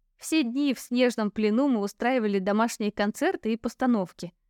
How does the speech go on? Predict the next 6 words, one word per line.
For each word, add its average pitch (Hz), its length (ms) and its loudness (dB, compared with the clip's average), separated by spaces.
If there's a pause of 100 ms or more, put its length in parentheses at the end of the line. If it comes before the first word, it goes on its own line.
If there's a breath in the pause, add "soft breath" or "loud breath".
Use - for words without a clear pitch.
(260)
Ее 220 280 2
Величеству 269 540 -2
понравилось, 285 640 0
как 214 200 -2
я 202 120 -2
пою, 226 400 -2